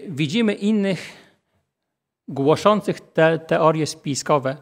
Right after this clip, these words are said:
to w trosce o nich i wiemy wia-, wia-, wia-, wiarygodnie,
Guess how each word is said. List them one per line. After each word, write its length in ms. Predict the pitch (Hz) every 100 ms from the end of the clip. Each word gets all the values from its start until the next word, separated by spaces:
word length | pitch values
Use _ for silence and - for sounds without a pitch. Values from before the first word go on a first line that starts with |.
| - _ _ _ _
to 120 | - 156
w 100 | -
trosce 580 | 180 226 - - 180
o 120 | 185 190
nich 220 | 147 -
i 120 | 165 - -
wiemy 580 | 131 180 247 170 117 - -
wia-, 360 | 127 190 -
wia-, 400 | 139 147 160 165
wia-, 380 | 127 151 147 143
wiarygodnie, 760 | 156 151 139 135 180 180 165